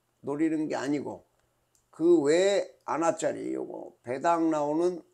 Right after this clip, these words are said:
아나짜리 한 마리를 놓고 첫 번째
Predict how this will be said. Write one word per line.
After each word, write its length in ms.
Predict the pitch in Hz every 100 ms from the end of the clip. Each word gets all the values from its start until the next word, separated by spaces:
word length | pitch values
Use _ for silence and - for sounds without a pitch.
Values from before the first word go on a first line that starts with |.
| -
아나짜리 580 | 123 165 165 - 160 156
한 160 | 139
마리를 520 | 156 151 143 131 131 127
놓고 480 | 120 - 156 151 - _ _ _ _ _ _ -
첫 240 | 165 -
번째 560 | 156 139 - 170 151